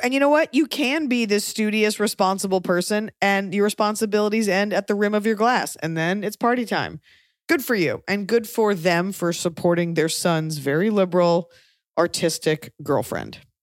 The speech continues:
It is a good feeling. And if you love your art, you should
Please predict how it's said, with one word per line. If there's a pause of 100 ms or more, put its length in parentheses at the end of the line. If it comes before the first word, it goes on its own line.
(200)
It
is
a
good
feeling.
And (440)
if
you
love
your
art,
you
should